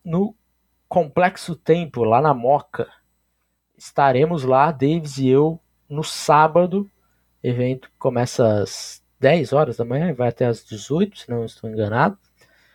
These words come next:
É, ingressos já estão à venda, quase esgotando, então aproveitem se quiserem colar por lá no sábado,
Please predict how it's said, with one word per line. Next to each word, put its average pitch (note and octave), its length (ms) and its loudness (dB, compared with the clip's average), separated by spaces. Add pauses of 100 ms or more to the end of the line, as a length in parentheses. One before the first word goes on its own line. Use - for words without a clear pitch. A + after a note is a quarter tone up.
(320)
É, A#2 320 4
ingressos D#3 720 0
já D3 220 4
estão C#3+ 460 2
à C3 60 6
venda, F3 280 2
quase C#3+ 340 2
esgotando, D3+ 640 0
então D3+ 340 -2 (120)
aproveitem D3+ 580 0
se - 140 -12
quiserem C#3 520 0 (360)
colar C#3 300 2
por C3+ 220 0
lá B2 300 2 (340)
no D3+ 120 -6
sábado, A#2+ 720 0